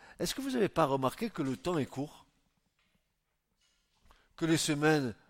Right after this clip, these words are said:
elles passent à l'allure du son ? Que on est déjà au mois, euh, bientôt de mai de deux mille dix-huit,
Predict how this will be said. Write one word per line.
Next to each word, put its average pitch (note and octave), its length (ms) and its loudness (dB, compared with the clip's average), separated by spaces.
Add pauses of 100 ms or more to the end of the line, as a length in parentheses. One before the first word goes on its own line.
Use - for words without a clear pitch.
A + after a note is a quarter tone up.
(500)
elles A2+ 100 -2
passent - 340 4
à B2 100 -2
l'allure A#2 280 -2
du C3+ 140 -10
son ? B3 240 -8 (2000)
Que B3 340 8
on A3+ 40 0
est A3+ 120 0
déjà G3+ 760 4
au F#3+ 160 0
mois, F#3+ 420 4 (440)
euh, E3 240 0
bientôt F3 400 4
de D#3+ 140 4
mai D#3 360 6 (220)
de C3+ 120 -4
deux C#3 160 2
mille D3+ 180 0
dix-huit, G3 520 -2